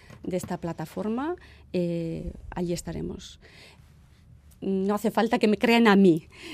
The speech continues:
eh, que, que se fijen en los hechos, que lean los hechos. En cuanto a, claro, claro que estoy, claro que estoy frustrada por lo que está pasando, ¿cómo no? Es que si no sería una inconsciente. Eh,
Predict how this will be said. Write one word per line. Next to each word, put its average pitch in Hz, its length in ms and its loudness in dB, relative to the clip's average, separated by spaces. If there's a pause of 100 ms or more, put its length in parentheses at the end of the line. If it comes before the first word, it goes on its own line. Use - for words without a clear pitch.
(140)
eh, 175 560 -2 (160)
que, 208 180 4
que 202 140 -2
se 190 160 0
fijen 185 320 -2
en 160 60 -4
los 156 120 -8
hechos, 160 300 -10
que - 100 -8
lean 180 240 -2
los 156 180 -8
hechos. - 360 -12 (300)
En 208 140 2
cuanto 196 560 0
a, 180 280 -2
claro, 175 320 -2
claro 185 340 -2
que 202 100 -4
estoy, 180 920 -4
claro 175 240 -4
que 175 40 -6
estoy 180 200 -8
frustrada 202 560 -6
por 180 120 -10
lo 175 80 -8
que - 60 -14
está 175 200 -10
pasando, 185 580 -8 (180)
¿cómo 185 220 -6
no? 190 320 -4 (120)
Es 175 180 -12
que 170 380 -6
si 175 140 -8
no 180 140 -4
sería 180 240 -4
una 202 100 0
inconsciente. 185 800 -4 (500)
Eh, 170 640 -4